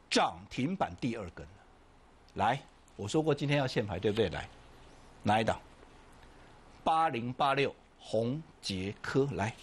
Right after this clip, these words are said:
我们再来看看，当时在十一月二十号，来来来，看清楚，对一支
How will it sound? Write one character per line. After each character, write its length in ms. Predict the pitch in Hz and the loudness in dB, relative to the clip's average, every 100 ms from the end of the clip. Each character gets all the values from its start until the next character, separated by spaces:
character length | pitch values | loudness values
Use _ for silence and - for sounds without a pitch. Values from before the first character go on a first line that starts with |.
| - - - - - - | -20 -20 -20 -20 -20 0
我 140 | 101 | 4
们 80 | 127 | 6
再 100 | 156 | 4
来 80 | 139 | 2
看 160 | 147 | 0
看， 180 | 139 131 - - - - - - - - - - - - - - | 2 0 -4 -20 -20 -20 -20 -20 -20 -20 -20 -18 -18 -20 -20 -6
当 220 | - 190 | 0 0
时 240 | 196 - 139 | 0 0 2
在 200 | 185 - - - - | 2 0 -6 -20 -14
十 340 | - - 185 - - | -4 0 0 -4 -8
一 180 | - 190 | -2 0
月 220 | 190 151 - | 4 2 4
二 160 | 175 | 2
十 120 | 139 131 | 2 0
号， 260 | 156 120 - - - - - - - - - - - | 0 -2 -6 -20 -20 -20 -20 -20 -20 -20 -20 -20 -2
来 220 | 139 226 | 2 2
来 160 | 269 277 | 2 2
来， 160 | 262 262 | 2 0
看 360 | - 370 320 277 | 0 2 4 4
清 220 | - 269 | 0 0
楚， 80 | 277 294 131 _ _ _ _ _ | 0 -2 -2 _ _ _ _ _
对 140 | 320 269 | 0 0
一 100 | 220 | 0
支 320 | 311 311 | 0 0